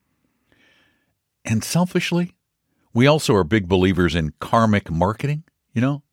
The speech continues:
that you do good stuff for other people. Eventually, something good happens to you because they spread the word that you're decent people. So, you know, there's a little selfishness in it. But we will help anybody. Just go to vestory dot com and set up an appointment with one of our advisors.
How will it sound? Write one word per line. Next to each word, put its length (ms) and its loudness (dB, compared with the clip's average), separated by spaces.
that 180 -6
you 100 0
do 120 2
good 220 0
stuff 240 -2
for 140 2
other 140 2
people. 420 0
Eventually, 600 -2
something 360 -2
good 180 2
happens 460 -2
to 100 -4
you 260 2
because 380 -6
they 160 2
spread 300 0
the 60 -2
word 280 0
that 140 -6
you're 100 -6
decent 380 -6
people. 340 -10
So, 320 -2
you 120 -10
know, 80 -4
there's 160 -2
a 60 4
little 220 2
selfishness 640 -2
in 120 -12
it. 100 -16
But 260 2
we 160 2
will 200 2
help 200 0
anybody. 400 0
Just 160 -4
go 100 2
to 100 4
vestory 360 0
dot 220 0
com 220 0
and 100 -4
set 120 2
up 120 0
an 60 -2
appointment 380 -2
with 80 -6
one 200 -2
of 80 -4
our 80 0
advisors. 560 -4